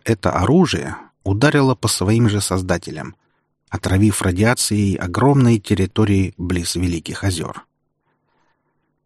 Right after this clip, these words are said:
Не желая становиться мишенью для американского капитализма и реваншистских настроений нацистской Европы,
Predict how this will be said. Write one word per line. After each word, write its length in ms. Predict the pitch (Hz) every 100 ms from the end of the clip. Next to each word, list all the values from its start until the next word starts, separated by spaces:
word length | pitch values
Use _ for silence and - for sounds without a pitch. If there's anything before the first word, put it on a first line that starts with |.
| _ _ -
Не 140 | 110
желая 340 | 120 139 151 151
становиться 640 | - 143 143 147 - 131
мишенью 500 | 131 - 139 113 98
для 220 | 95 104
американского 720 | 113 113 - 117 - - 101
капитализма 840 | 101 - 95 113 151 151 87 - - _ _
и 100 | 107
реваншистских 760 | 107 110 113 - 127 - 107 -
настроений 580 | 101 - 107 110 101 95
нацистской 640 | 95 98 110 98 - 92
Европы, 640 | 90 98 131 147 - -